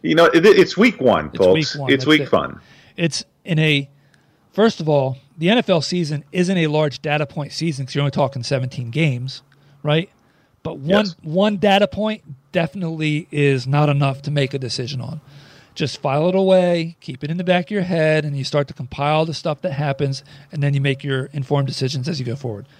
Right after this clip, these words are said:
Speaker 2: Don't overreact to week one. It's kinda like, you know, if you're in Stranger Things, just look at it as the upside down. Get out when you can and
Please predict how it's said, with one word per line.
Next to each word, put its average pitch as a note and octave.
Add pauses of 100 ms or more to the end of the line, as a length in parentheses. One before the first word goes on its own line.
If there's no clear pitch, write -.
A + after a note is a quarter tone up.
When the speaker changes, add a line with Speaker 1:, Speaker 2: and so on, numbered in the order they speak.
(160)
Speaker 2:
Don't F3
overreact D#3+
to C#3+
week C#3+
one. C3+ (300)
It's -
kinda F#3
like, E3
you F3
know, D3
if C3
you're C#3+
in C#3+
Stranger C#3+
Things, C3+
just F#3+
look D#3+
at D3
it C3+
as C3+
the C#3
upside C3
down. A#2+
Get D3
out C#3+
when D3
you D3
can C#3
and B2